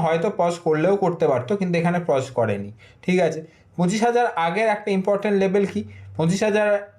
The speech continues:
আগে চব্বিশ হাজার, তেইশ হাজার, বাইশ হাজার এগুলো ইম্পর্টেন্ট, কিন্তু সবথেকে ইম্পর্টেন্ট, very ইম্পর্টেন্ট লেভেল কি? নিফটি কুড়ি হাজার, পঁচিশ হাজার, তিরিশ হাজার, পঞ্চাশ হাজার, এইগুলো হলো একটা ইম্পর্টেন্ট লেভেল। এবার নিফটির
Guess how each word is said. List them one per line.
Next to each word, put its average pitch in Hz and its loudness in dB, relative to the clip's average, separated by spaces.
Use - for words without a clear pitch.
আগে 180 0
চব্বিশ 185 2
হাজার, 185 2
তেইশ 180 0
হাজার, 190 2
বাইশ 170 2
হাজার 170 0
এগুলো 175 2
ইম্পর্টেন্ট, 175 2
কিন্তু 165 -2
সবথেকে 185 0
ইম্পর্টেন্ট, 190 2
very 156 2
ইম্পর্টেন্ট 180 0
লেভেল 131 2
কি? - -10
নিফটি 156 -4
কুড়ি 208 2
হাজার, 101 -2
পঁচিশ 196 0
হাজার, 117 -2
তিরিশ 208 0
হাজার, 120 0
পঞ্চাশ 196 0
হাজার, 113 -2
এইগুলো 185 2
হলো 196 4
একটা 190 -4
ইম্পর্টেন্ট 170 0
লেভেল। 156 0
এবার 170 2
নিফটির 180 -2